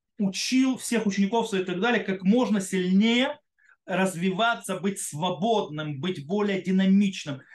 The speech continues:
быть более, э, как сказать, это, э, творящим в служении Всевышнему. И не только в этом, но и в, э, в преподавательской деятельности, в изучении Торы и так далее.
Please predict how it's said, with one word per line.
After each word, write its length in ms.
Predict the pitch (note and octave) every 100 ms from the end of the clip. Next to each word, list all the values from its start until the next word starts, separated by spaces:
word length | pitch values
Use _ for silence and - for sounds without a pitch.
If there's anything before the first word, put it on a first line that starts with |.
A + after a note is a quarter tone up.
| -
быть 320 | C3+ F#3 C#3
более, 1400 | D3+ G#3+ G#3+ G#3 G3+ G3 F#3 F3 F3 E3+ E3+ E3 E3 D#3+ D3+
э, 40 | _ _ _ _ -
как 120 | D#3
сказать, 260 | - E3 C#3+
это, 240 | C#3+ C#3+ _ G3
э, 1500 | E3 D#3+ D#3 D3+ D3+ D3 D3 D3 C#3+ C#3+ C#3 B2+ A#2+ A2 - _
творящим 760 | C#3 G3+ A3+ C4 A#3+ - G3+
в 220 | F3+ D#3
служении 400 | D3 E3+ E3+ C#3
Всевышнему. 540 | D3+ D3+ C3 B2 - - _ _ _ _ _ _ _ _ _ _ _ _ _ _ _
И 140 | F3 F#3
не 80 | F#3+
только 240 | C4+ B3
в 60 | C4+
этом, 280 | - A3
но 140 | G#3+ B3
и 140 | A#3
в, 60 | A3+
э, 560 | F#3+ F3 E3+ E3 D#3+
в 200 | D3+ D3
преподавательской 680 | C3 F#3 F#3+ F3+ G3 F#3+ D#3+
деятельности, 500 | D#3 C4+ G#3 G3 -
в 80 | D#3+
изучении 360 | D3 C3+ E3 D#3
Торы 280 | F#3 E3 C3
и 40 |
так 140 | B2+
далее. 320 | A2 F#2+ D#2